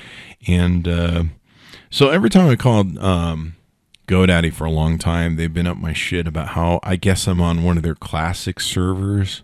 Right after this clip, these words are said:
their, what they call their legacy servers, which really pisses me off. And they're like, "Yeah, you have to take in, we need to m-, have you mo-, if you wanna take your P H P higher, uh, so you can have better security, faster speed, all that shit, you gotta m-,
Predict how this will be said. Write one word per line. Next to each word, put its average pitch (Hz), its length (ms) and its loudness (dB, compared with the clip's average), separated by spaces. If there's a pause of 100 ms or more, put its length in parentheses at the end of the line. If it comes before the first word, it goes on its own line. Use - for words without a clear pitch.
(140)
their, 78 220 -4 (140)
what 82 200 0
they 82 80 -2
call 80 180 -2
their 76 180 0
legacy 85 540 0
servers, 95 500 2 (360)
which 120 160 0
really 196 240 2
pisses 87 440 -2
me 80 160 -2
off. 76 540 -4 (600)
And 101 100 2
they're 101 80 6
like, 90 260 6
"Yeah, 92 360 6
you 98 220 6
have 127 260 6
to 127 100 -6
take - 280 0
in, 85 220 4 (460)
we 101 100 4
need 120 220 4
to 98 60 2
m-, 95 200 2
have 101 220 -2
you 90 100 2
mo-, 92 340 4
if - 140 -4
you 113 80 4
wanna 120 200 6
take 113 260 0
your 95 100 0
P 113 360 0
H 101 300 -2
P 104 280 2
higher, 87 800 2 (680)
uh, 87 400 0
so 101 200 -4
you 92 80 0
can 92 120 0
have 87 160 0
better 90 160 -2
security, 98 640 -4
faster 90 440 -4
speed, 90 500 -4
all 85 140 -2
that 76 140 -6
shit, - 420 -2
you 90 120 -6
gotta 85 220 -4
m-, 90 300 0